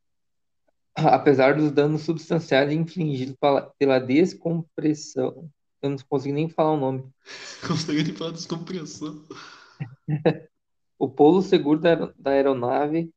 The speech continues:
Speaker 1: estabeleceu o incidente como um evento significativo na história da aviação.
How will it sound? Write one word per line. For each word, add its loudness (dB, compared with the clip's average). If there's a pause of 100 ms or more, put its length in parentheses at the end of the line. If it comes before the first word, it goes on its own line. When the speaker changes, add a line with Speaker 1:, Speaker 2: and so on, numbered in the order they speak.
(400)
Speaker 1:
estabeleceu 0
o -2
incidente 0
como 0
um 2
evento 0
significativo -4
na -4
história -4
da -2
aviação. -6